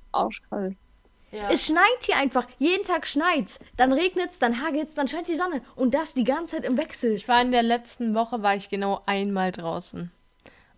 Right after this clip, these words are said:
Speaker 2: Und
Speaker 1: Ja.
Speaker 2: einmal bei Rewe. Mehr war ich nicht draußen. Ich war
Speaker 1: Ich
Speaker 2: die
Speaker 1: seh's
Speaker 2: ganze
Speaker 1: gar nicht mehr
Speaker 2: Zeit
Speaker 1: ein, mich dick anzuziehen. Ich renn die ganze
Speaker 2: Ja.
Speaker 1: Zeit irgendwie im Pulli rum und friere meinen Arsch ab, weil ich hab keinen Bock mehr, eine Winterjacke anzuziehen.
Speaker 3: Ja.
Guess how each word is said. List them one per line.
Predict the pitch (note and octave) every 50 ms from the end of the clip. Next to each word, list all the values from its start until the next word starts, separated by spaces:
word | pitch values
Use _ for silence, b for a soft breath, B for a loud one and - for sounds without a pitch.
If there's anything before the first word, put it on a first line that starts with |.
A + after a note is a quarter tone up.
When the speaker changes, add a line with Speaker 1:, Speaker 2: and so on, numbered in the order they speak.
| _
Speaker 2:
Und | - F#3+ G3+ G3+ G3+ G3 G#3 G3+
Speaker 1:
Ja. | G3 -
Speaker 2:
einmal | G3 G#3+ G#3 G#3 G#3+ G#3 G3+ G3 F#3+
bei | E3+ F3 - F#3+ F3 E3
Rewe. | D#3+ E3+ E3 D#3 D#3+ - D3+ E3 E3 - - - - _ - - _ _ _
Mehr | - G3 G3+ G#3 G#3 F#3
war | F#3+ F#3
ich | F3+ -
nicht | F#3+ F#3 F3 - -
draußen. | E3+ E3 E3 F3 - - - -
Ich | F3+ - -
war | G3+ G3
Speaker 1:
Ich | G#3 G3
Speaker 2:
die | B3+
Speaker 1:
seh's | C#4+ C#4+
Speaker 2:
ganze | D4+ C4+
Speaker 1:
gar | C4+ C4+
nicht | C#4 B3 C4
mehr | B3 A3
Speaker 2:
Zeit | - -
Speaker 1:
ein, | B3 C4 C4+ B3
mich | A#3+ G#3+
dick | - A#3+ A#3+
anzuziehen. | - A#3 B3 - B3 - - G#3+ G#3 G#3
Ich | G3 - -
renn | A3+ A#3
die | A3+ A3
ganze | G#3+ G#3+
Speaker 2:
Ja. | A3+ A#3
Speaker 1:
Zeit | A#3
irgendwie | A3+ A3+ A3+
im | A3 -
Pulli | - - B3+ B3
rum | A3 G3+ G#3+ A3
und | G#3+ G#3 G#3
friere | - - A3+ A3
meinen | G#3 G3
Arsch | - - A#3 A#3 -
ab, | - - - -
weil | - -
ich | G3+ -
hab | G#3+ -
keinen | - - G#3
Bock | - - -
mehr, | A3 G#3
eine | G3+ F#3+
Winterjacke | F#3+ G3+ - - G3 F3+ - F3
anzuziehen. | F3+ F#3+ - _ - B3 A3+
Speaker 3:
Ja. | A#3 D4+ E4 F4 F4